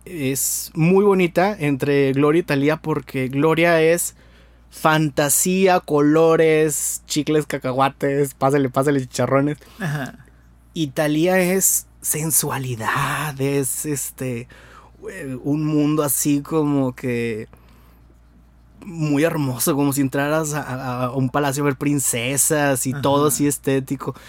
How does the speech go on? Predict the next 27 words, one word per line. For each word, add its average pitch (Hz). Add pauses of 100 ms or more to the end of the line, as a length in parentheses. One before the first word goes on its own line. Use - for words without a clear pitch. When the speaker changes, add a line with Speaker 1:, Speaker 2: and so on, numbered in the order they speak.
(240)
Speaker 1:
Tú 160
muy, 185
muy, 175
muy, 175
muy, 160
Gloria 165
también 151
lo 180
tiene. 247
Speaker 2:
Sí. - (140)
Speaker 1:
Gloria, 180
pero 139
pues 135
Gloria, 170
eso 202
se 226
cuenta 208
que 160 (320)
son, 226
son 226
como 240
reinas 214
de 160
mundos, 208
este, 147
fantásticos. 151
Speaker 2:
Sí. 127